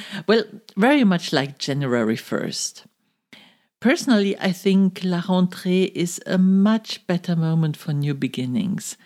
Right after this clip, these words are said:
since we all had a real break. Most likely you are rested and you filled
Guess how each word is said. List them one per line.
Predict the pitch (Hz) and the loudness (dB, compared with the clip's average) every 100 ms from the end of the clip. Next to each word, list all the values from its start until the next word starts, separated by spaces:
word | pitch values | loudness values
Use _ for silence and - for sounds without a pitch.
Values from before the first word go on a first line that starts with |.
| _ _ - - _ | _ _ -20 -20 _
since | - 196 196 - | 0 4 4 0
we | 190 196 - | -2 0 0
all | - 175 180 | -2 0 0
had | 170 175 - | 0 -2 -2
a | 180 | -2
real | 170 190 196 220 208 | 2 2 4 4 2
break. | 165 - - - - - - _ _ _ - | 0 -10 -10 -8 -10 -14 -20 _ _ _ -2
Most | 165 175 - | 0 0 0
likely | 170 175 175 185 | 0 0 0 0
you | 185 156 175 - | 0 0 -2 -2
are | 165 | -2
rested | 160 170 180 - 175 170 - | 0 0 -2 -4 -4 -4 -2
and | 160 156 156 - | 0 0 -2 -4
you | 165 | -6
filled | - 185 175 | -2 0 0